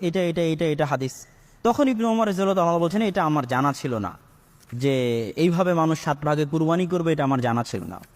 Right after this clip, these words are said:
ইবনে ওমর রাদিয়াল্লাহু তাআলা আনহু জানতেন না যে সাত ভাগে কুরবানি মানুষ এইভাবে করবে। ইবনুল মুসাইয়িব মদিনার বিখ্যাত তাবেঈ, তিনি কি বলছেন? "মা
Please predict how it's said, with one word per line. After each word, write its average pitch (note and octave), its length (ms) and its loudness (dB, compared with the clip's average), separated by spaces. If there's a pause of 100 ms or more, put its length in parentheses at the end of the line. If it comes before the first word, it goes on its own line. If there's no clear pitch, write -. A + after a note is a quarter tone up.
(640)
ইবনে A#3+ 220 4
ওমর A3+ 260 4
রাদিয়াল্লাহু G3 360 2
তাআলা F#3 180 2
আনহু F3 140 0
জানতেন D3 460 0
না D#3 320 2 (120)
যে D3 120 -2
সাত D3+ 300 0
ভাগে D#3+ 220 0
কুরবানি D3+ 380 0
মানুষ C3 300 0
এইভাবে B2 260 0
করবে। B2 320 0 (800)
ইবনুল C#4+ 360 4
মুসাইয়িব A3+ 560 2 (180)
মদিনার A#3+ 440 2
বিখ্যাত A#3+ 380 -2
তাবেঈ, B2+ 500 2 (420)
তিনি C#4 180 4
কি C#4 120 0
বলছেন? F3+ 400 0 (460)
"মা B3+ 300 4